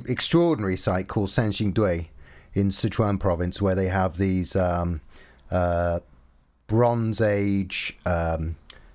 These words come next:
uh, magnificent ritual heads, uh, gold discoveries and all the rest of it. And all of this has just come out of the ground in the last sort of fifteen, twenty years or so,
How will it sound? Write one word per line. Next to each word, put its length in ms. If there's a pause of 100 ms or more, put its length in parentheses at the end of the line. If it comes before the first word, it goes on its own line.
(140)
uh, 220
magnificent 840
ritual 680
heads, 760 (440)
uh, 200
gold 720
discoveries 500
and 40
all 80
the 60
rest 120
of 60
it. 40
And 100
all 200
of 100
this 160
has 100
just 160
come 120
out 120
of 80
the 40
ground 300
in 80
the 60
last 240
sort 120
of 80
fifteen, 460
twenty 320
years 340
or 40
so, 280